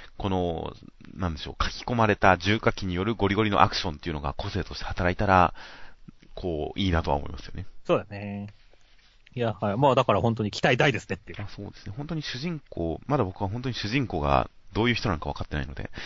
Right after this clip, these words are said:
Speaker 2: うん。
Speaker 1: 第一話の中で何かこう主人公が降りかかる何らかのこう強制される何かに立ち向かうとか、普通なら突破できない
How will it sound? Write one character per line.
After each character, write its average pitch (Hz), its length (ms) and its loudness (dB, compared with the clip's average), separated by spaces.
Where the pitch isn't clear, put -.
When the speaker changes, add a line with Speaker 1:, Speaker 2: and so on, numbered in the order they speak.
Speaker 2:
う 104 40 -4
ん。 92 100 -8
Speaker 1:
第 170 180 8
一 139 120 2
話 120 80 6
の 95 60 4
中 107 180 4
で 95 300 10
何 147 180 2
か 87 260 10
こ 95 140 -2
う 98 60 0
主 113 160 -4
人 147 200 0
公 107 220 2
が 110 300 12
降 - 140 0
り 135 80 2
か 147 140 4
か 151 120 6
る 107 100 8
何 107 280 8
ら 123 100 6
か 120 120 4
の 87 140 2
こ 78 300 -2
う - 40 -12
強 110 180 4
制 104 220 6
さ 98 140 4
れ 92 80 8
る 90 300 2
何 110 260 8
か 87 100 4
に 73 80 2
立 - 200 4
ち 123 60 4
向 110 80 0
か 104 120 2
う 95 40 0
と - 100 -6
か、 69 200 -4
普 139 500 2
通 - 20 2
な 151 120 8
ら 131 80 10
突 107 180 0
破 110 80 8
で 110 80 6
き - 140 2
な 104 80 8
い 78 260 2